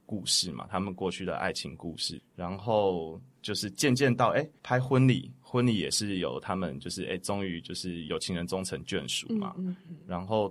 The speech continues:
Speaker 1: 到了各种不管是亲-，后-，后面的活动记录啊，像亲子活动啊，然后甚至，诶，我们也有在拍摄就是 Podcast 或是 YouTuber，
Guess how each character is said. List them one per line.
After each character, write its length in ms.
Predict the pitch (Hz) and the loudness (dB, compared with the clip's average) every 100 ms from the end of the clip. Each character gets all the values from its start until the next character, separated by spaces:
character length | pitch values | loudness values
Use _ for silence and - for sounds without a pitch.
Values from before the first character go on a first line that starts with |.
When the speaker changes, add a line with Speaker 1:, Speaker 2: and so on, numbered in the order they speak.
| - | 4
Speaker 1:
到 220 | 117 104 | 4 6
了 240 | 90 82 - | 2 -2 -2
各 180 | 156 131 | 2 2
种 220 | 107 92 | 2 -2
不 100 | 139 | 0
管 160 | 131 98 | 0 2
是 140 | 131 | 0
亲-， 280 | 131 127 131 | 0 0 -2
后-， 220 | - 147 - | -4 -8 -2
后 140 | 156 | 2
面 160 | 143 127 | 4 4
的 80 | 98 | 4
活 100 | 101 | 4
动 180 | 120 | 2
记 140 | 117 120 | 2 0
录 140 | 113 | 4
啊， 120 | 104 | 4
像 240 | 98 120 113 - - - | 4 2 0 -6 -18 -4
亲 180 | - 123 | 2 4
子 220 | 120 92 | 2 -2
活 240 | 101 87 | 0 -2
动 300 | 87 113 110 | 2 2 2
啊， 240 | 95 92 92 | 0 -2 -2
然 120 | 92 | -2
后 120 | 95 | -2
甚 240 | - 113 | 0 -2
至， 220 | 98 104 95 | -2 -4 -4
诶， 100 | 107 | -4
我 180 | - 95 | -4 0
们 160 | 92 90 | 2 2
也 40 | |
有 80 | 85 | 2
在 160 | 101 | 0
拍 220 | 95 92 92 | -2 -4 -2
摄 260 | 101 82 | 0 -2
就 100 | 80 | -2
是 200 | 82 85 - | -6 -8 -2
Podcast 520 | 90 87 101 76 - | -2 -2 -4 -4 -4
或 140 | 95 | -4
是 260 | 92 87 67 | -2 -6 -4
YouTuber， 800 | 82 92 92 - 90 87 60 | -6 -6 -8 -8 -6 -4 -6